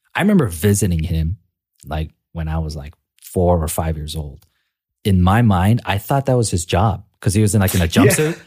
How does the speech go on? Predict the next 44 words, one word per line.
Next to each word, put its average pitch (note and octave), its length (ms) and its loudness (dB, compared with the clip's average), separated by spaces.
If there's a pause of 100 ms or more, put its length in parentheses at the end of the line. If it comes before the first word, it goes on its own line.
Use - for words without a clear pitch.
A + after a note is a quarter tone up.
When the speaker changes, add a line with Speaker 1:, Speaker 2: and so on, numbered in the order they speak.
(100)
Speaker 1:
I G#2+ 100 -2
thought E3 140 0
he D3+ 60 4
was, C#3 80 -2
like, C3+ 100 -2
a A#2+ 60 0
mechanic G2+ 480 2
or G#2+ 40 2
something. - 300 -2
Speaker 2:
That's - 200 2
so C4+ 180 6
Speaker 1:
<laughs> A3 140 0
Speaker 2:
funny. F3+ 240 2
Speaker 1:
It E3+ 60 4
was E3+ 120 2
like, D#3 100 4
"We F#3 120 4
drive, E3 400 -2
like, C3 180 0
two F#3+ 240 2
hours E3 300 0
to B2 80 0
go C#3 280 0
<laughs> - 200 -10
visit E3 400 0
uncle, E3 560 -2
Speaker 2:
Yeah. C3+ 260 2
Speaker 1:
you A#2+ 80 2
know, D3+ 160 2
at C#3+ 60 2
his G2+ 180 0
work." A2+ 280 2
Speaker 2:
Hurry D#3+ 80 2
up F3+ 80 -2
and C#3+ 100 0
fix D#3+ 180 -2
these D#3 160 0
cars E3+ 320 2
already. A#2+ 200 6
Speaker 1:
Yeah. A2+ 60 2
Speaker 2:
You're A#2+ 100 2
so D3+ 200 2
lazy. C#3+ 320 2
Speaker 1:
<laughs> - 1120 -4